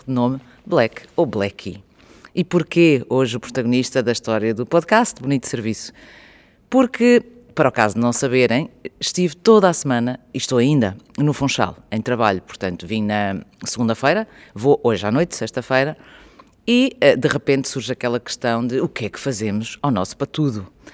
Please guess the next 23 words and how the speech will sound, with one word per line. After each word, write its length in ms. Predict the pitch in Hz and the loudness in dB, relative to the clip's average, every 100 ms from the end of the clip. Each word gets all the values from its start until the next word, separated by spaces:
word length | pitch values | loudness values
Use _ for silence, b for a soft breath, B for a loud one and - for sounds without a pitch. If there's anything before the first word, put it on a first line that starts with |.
| B B B B - | B B B B 2
O 60 | |
nosso 200 | 202 165 | 4 4
patudo, 360 | - 170 190 - | 0 0 0 -2
também 360 | - 131 143 | 0 4 6
para 140 | 127 120 | 4 2
quem 140 | 120 | 0
não 120 | 113 | 0
sabe, 380 | 120 - 135 139 - | 0 2 4 2 0
é 140 | 135 | 0
um 220 | 123 123 113 | 2 0 -2
rafeiro 680 | 117 - 131 147 196 214 - B B B _ | -6 -4 2 4 4 2 -2 B B B _
que 420 | - 143 131 127 - _ _ _ | -2 2 4 2 -2 _ _ _
resgatámos 640 | - 156 135 135 127 123 113 | -4 -4 -2 -2 0 0 0
do 80 | |
mato, 400 | 147 147 233 - - | 2 2 0 -10 -14
de 100 | 113 | -6
uma 220 | 120 117 | -2 0
ninhada, 560 | 117 131 120 120 156 - | 2 4 4 4 0 -6
eh, 180 | - 120 | -2 -2
uma 160 | 131 147 | 0 0
ninhada 320 | 156 151 123 | 4 4 4
onde 180 | 127 117 | 0 -2
tinha 560 | - 127 117 113 104 | -4 0 2 2 -2